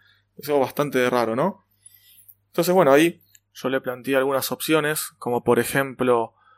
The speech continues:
analizarle el código, eh, pasarle luego un precio por el trabajo que esto me iba a llevar.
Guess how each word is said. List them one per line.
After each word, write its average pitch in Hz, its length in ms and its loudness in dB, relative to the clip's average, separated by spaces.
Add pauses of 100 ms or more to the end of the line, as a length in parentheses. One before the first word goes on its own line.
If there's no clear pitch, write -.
(140)
analizarle 123 580 -2
el 123 120 -2
código, 156 840 2
eh, 120 160 -14
pasarle 123 480 -4
luego 120 340 -4
un 117 140 -16
precio 131 420 -4
por 113 140 -6
el 113 100 -8
trabajo 123 580 0 (380)
que - 120 -10
esto 123 220 -6
me 123 100 -8
iba 120 100 -2
a 117 40 -6
llevar. 151 480 4